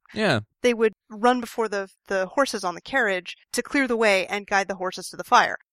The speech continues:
Speaker 2: And they were kept in the firehouse to guard the horses from thieves.
Speaker 1: Oh, that's really cool.
Speaker 2: And the horses would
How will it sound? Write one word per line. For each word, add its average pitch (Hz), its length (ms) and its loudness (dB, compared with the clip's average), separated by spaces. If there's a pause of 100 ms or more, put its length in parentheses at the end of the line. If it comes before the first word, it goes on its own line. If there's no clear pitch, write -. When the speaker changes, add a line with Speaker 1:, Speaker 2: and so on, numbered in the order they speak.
Speaker 2:
And 202 380 -2 (260)
they 214 160 -4
were 190 120 -8
kept - 340 0
in 285 220 -2
the 240 80 -4
firehouse 190 680 -2
to 220 120 -6
guard 190 300 -4
the 190 80 -6
horses 180 340 -8
from 180 180 -12
thieves. - 420 -10 (160)
Speaker 1:
Oh, - 120 -6
that's - 160 -2
really 359 160 0
cool. - 340 0 (160)
Speaker 2:
And 233 180 2
the 226 60 -6
horses 226 420 -2
would 196 240 -8